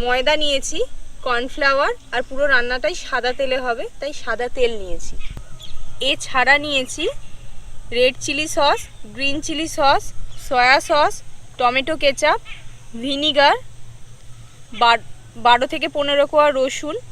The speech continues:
চার পাঁচটা কাঁচা লঙ্কা, একটা ক্যাপসিকাম, এক ইঞ্চি আদা, চারটে পেঁয়াজ, চার পাঁচটা পেঁয়াজ কলি।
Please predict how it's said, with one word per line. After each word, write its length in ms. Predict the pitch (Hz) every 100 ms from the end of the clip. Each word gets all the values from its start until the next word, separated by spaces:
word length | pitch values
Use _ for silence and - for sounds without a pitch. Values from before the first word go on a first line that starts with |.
| - -
চার 160 | 240 240
পাঁচটা 320 | 277 277 - 302
কাঁচা 240 | 269 262 269
লঙ্কা, 360 | 262 262 269 311 440 - 233
একটা 160 | - 269
ক্যাপসিকাম, 560 | 254 247 - 285 294 381 415 - 359
এক 60 | 269
ইঞ্চি 260 | 269 269 311 254
আদা, 200 | 226 262 466 - -
চারটে 340 | 247 220 - 302 -
পেঁয়াজ, 340 | 269 269 403 - - - - - - - -
চার 180 | 233 240
পাঁচটা 280 | 285 294 440 453
পেঁয়াজ 260 | 330 294 - -
কলি। 240 | 214